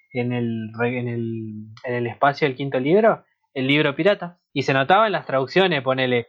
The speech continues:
eh, había cos-, eh, viste que en el cuarto libro ponen que el Niffler es el escarbato.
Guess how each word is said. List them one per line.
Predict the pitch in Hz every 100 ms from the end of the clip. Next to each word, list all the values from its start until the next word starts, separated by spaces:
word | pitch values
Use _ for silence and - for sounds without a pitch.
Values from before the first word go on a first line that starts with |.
| _ _ - 135
eh, | 127 123 120 120 117 117 117 123
había | 120 143 151
cos-, | 143 165 160
eh, | 127 123 123
viste | 156 170
que | 139
en |
el | 127
cuarto | 127 143 139
libro | 143 151 135
ponen | 131 131 127
que | 120 120
el |
Niffler | 123 135 127 139 143 _ _ _
es | 120 120
el |
escarbato. | 120 - 117 131 135 110